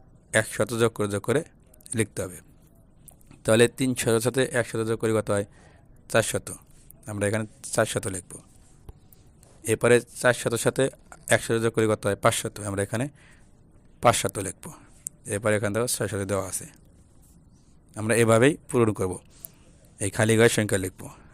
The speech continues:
তাহলে দুই নম্বরে দেখো কী লিখছে, প্রথমে দুই হাজার তিনশত, দুই হাজার পাঁচশত, দুই হাজার ছয়শত, দুই হাজার সাতশত, দু-, এবং এটা তাহলে কীভাবে লিখবা? এটাও কিন্তু ওই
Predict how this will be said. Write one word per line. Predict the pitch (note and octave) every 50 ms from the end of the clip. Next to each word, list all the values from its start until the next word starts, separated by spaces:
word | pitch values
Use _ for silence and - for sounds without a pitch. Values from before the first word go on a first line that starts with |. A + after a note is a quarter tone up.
| - -
তাহলে | G#2+ G2+
দুই | G2+ A#2 B2
নম্বরে | B2 A#2 A#2 A2+ A#2 A#2
দেখো | A#2 A#2 A#2
কী | G#2+ - A2+
লিখছে, | G#2+ G#2+ - - A#2 C3 - - - - - - - - - - - - - - - - - - - - - - -
প্রথমে | - A#2 G#2+ A#2+ A#2+ A#2+ A2+
দুই | G#2 A#2 A2+
হাজার | A2 A2+ G#2+
তিনশত, | - B2+ A#2 A2 - - G#2+ - A2+ A2 A#2 - - - - - - - _ - - - - - -
দুই | G#2 G#2+
হাজার | G#2+ G#2+ A2 G#2
পাঁচশত, | - A2+ A2 - - G#2 - - A#2 A2+ A#2 - - A2+
দুই | G#2+ G#2+ G#2+
হাজার | G#2 G#2 G2+
ছয়শত, | - - - G#2+ G2+ - G#2+ - -
দুই | A2+ G#2+ A2 A2 G#2+
হাজার | G#2 G2+
সাতশত, | - - A2 - - - G2+ -
দু-, | B2 B2+ B2 A2+ A2 G#2+ A2 - - - -
এবং | - G#2 G2+ G#2 A2 A#2+ - - - - - - - - - - - - - - - - -
এটা | - A#2 B2+
তাহলে | B2+ B2+ A2+ A2
কীভাবে | G2+ A2 G#2 G#2+
লিখবা? | G#2 G#2 G2+ G2+ C3 C#3+ - - -
এটাও | A#2+ A2 A#2+ B2+
কিন্তু | B2+ C3 B2+ B2+ - B2+ C#3 D3 - - - - - - -
ওই | -